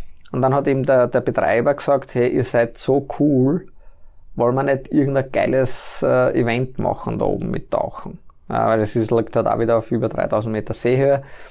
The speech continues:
Und dann hat er gesagt, ja, er hat da einen Schacht gegraben, muss man sich vorstellen, <laughs> drei Meter im Durchmesser, fünfzig Meter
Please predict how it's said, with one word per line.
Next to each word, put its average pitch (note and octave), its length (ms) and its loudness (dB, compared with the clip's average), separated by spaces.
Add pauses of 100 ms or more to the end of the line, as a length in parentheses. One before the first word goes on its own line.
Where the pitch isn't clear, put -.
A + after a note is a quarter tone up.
(400)
Und B2+ 100 -2
dann A#2+ 100 2
hat B2+ 80 4
er B2+ 60 4
gesagt, B2+ 260 -2
ja, A#2 140 4
er C#3+ 160 2
hat B2 160 0
da C3 40 2
einen A#2 220 0
Schacht - 480 -2
gegraben, A#2+ 480 2
muss B2 120 0
man B2 100 2
sich B2 140 -2
vorstellen, - 560 -2 (220)
<laughs> - 240 -14
drei B2 280 2
Meter C#3+ 400 2
im C3+ 180 0
Durchmesser, C3+ 840 0 (280)
fünfzig - 760 -2
Meter B2+ 480 2